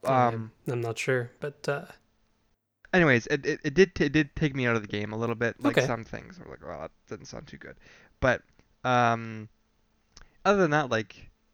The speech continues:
Speaker 2: like, I, I, I don't think I would say, like, Vincent or Leo, the main characters, are, like, likable guys. Like, 'cause you, you, you, you view them as criminals.
Speaker 1: Yeah.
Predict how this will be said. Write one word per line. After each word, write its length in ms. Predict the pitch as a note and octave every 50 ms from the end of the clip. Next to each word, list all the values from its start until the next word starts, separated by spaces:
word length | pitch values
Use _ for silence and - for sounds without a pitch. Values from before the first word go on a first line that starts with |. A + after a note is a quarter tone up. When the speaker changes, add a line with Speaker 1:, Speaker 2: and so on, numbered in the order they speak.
| _ _ _ _ _ _ _ _ _ - _ _ _ _ -
Speaker 2:
like, 160 | C#3+ C#3 C3+
I, 260 | - D3+ E3 D#3+ F#3
I, 80 | F#3+ -
I 40 | F3+
don't 160 | A3 D#4+ - _
think 160 | - G3+ F4+
I 60 | - A3
would 160 | G#3 G3 F#3
say, 140 | - F#3 E3+
like, 300 | D#3+ C#3 B2 A#2 - - - -
Vincent 580 | A#2+ A2+ A#2 B2 B2 B2+ - - - B2 A#2 -
or 220 | - B2 B2 B2 B2
Leo, 440 | B2 B2 B2 B2+ B2 A#2+ B2+ C#3 C3+ -
the 60 | C3+
main 200 | A2+ A2+ A2+ A#2
characters, 500 | - - A#2 A2+ A#2 - A#2 A2+ A2 -
are, 140 | - A2+ A2
like, 200 | G2 G#2 - -
likable 480 | A#2 A2+ A2 A2+ A#2+ - G2+ F#2 G#2 A2
guys. 800 | G2+ - F2+ E2+ F2+ F2 A1+ B1 B1 A#1 - - - - - _ _ _ _ _ _ _ _ _ _ _ _
Like, 300 | C3+ B2+ G#2+ A2+ - _ -
'cause 220 | - D3 C#3 C#3
you, 120 | D#3 D#3+ - -
you, 160 | D3 D3+ D3+ D3+ -
you, 240 | D3+ D3+ D3 D3 - -
you 180 | C#3+ D3 C#3+ C3
view 240 | B2+ C#3+ E3+ E3+
them 200 | C#3+ B2+ A#2 A#2
as 100 | A2 G2
criminals. 760 | - - - A#2+ A#2 G#2 - - - - - - - - - _ _ _ _ -
Speaker 1:
Yeah. 340 | - G3+ F#3+ E3 A#2+ G#2+ A2+